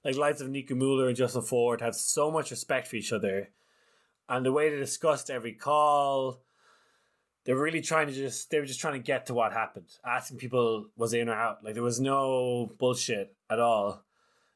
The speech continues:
And I've s-, I've seen it happen at teams that wanted more than anything. Like, as again, Nico Müller, Holger Beuth-Müller, they lost that game after being ahead. They lost on reverse point. Like, they would never have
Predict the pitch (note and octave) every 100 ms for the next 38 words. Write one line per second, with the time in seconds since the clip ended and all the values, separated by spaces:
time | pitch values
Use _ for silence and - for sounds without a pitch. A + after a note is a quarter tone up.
0 | - C3+ C3+ - - - C#3+ C3 - E3+
1 | F#3+ F3 A#2+ C3+ C3 C3 B2 A2+ - -
2 | D3+ C#3+ B2+ B2 A#2+ B2+ B2+ B2 A#2+ A2+
3 | A2+ - - _ - A2 A2+ B2 B2 D3+
4 | C3+ C3+ C3 C3 C3 A#2 C3+ C3 A#2+ B2
5 | A2+ A#2 A2+ G#2+ B2+ B2 C#3+ - G#2 -
6 | F#2+ F#2 G2 - - A#2 - C3+ A#2 G#2
7 | A#2+ A2 A2 G#2+ _ _ _ _ _ _
8 | C3 C#3 C#3+ - C3+ C3 A#2+ A#2+ - C3+
9 | A#2+ G#2+ G#2+ G2+ _ _ _ _ _ _
10 | _ _ _ _ D#3+ D#3+ C#3+ D3 C#3 C3